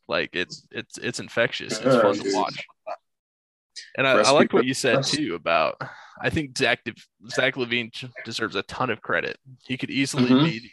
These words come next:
Speaker 1: ego monster and be like, "Out of all the alphas, I am the alpha.
Speaker 2: Right.
Speaker 1: I, this is my team. You guys are coming to my team. Um, you know, I get the last shot. I get the most shots," all of these things. And he looks like he could care less.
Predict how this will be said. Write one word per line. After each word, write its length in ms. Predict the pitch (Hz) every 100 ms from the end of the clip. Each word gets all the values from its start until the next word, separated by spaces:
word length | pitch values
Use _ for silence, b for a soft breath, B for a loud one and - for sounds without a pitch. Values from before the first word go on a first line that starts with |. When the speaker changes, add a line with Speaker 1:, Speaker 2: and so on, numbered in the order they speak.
| -
Speaker 1:
ego 200 | 110 101
monster 760 | 98 92 90 - - 85 80 - b b b b -
and 80 | 110
be 120 | 101
like, 500 | 98 92 85 73 - -
"Out 140 | 117 131
of 80 | 131
all 140 | 123
the 100 | 113
alphas, 580 | 110 123 - 104 101 -
I 140 | 101
am 160 | 110 92
the 200 | 113 117
alpha. 540 | 85 67 - 67 64 - _ - _ _ -
Speaker 2:
Right. 300 | - 123 - 104
Speaker 1:
I, 240 | 117 104 -
this 180 | 127 120
is 140 | 117
my 180 | 120 120
team. 460 | - 110 107 104 95
You 120 | 98
guys 240 | 113 107
are 60 | 95
coming 260 | - 82 78
to 60 | 78
my 200 | 95 104
team. 500 | - 101 92 92 90 131 131 _ _ _ -
Um, 500 | 71 69 62 71 127 _
you 80 | 104
know, 80 | 82
I 140 | 95
get 160 | 113 110
the 80 | 82
last 260 | 92 78
shot. 540 | - 85 80 78 76 - - _
I 160 | - 110
get 180 | 113 -
the 60 |
most 260 | 104 107 98
shots," 500 | - 82 85 80 -
all 200 | - 113
of 80 | 110
these 200 | 95 -
things. 280 | 113 101 87
And 160 | 82
he 260 | - 117 92
looks 240 | 98 -
like 180 | 78 -
he 100 | -
could 180 | - -
care 180 | - -
less. 380 | 62 - -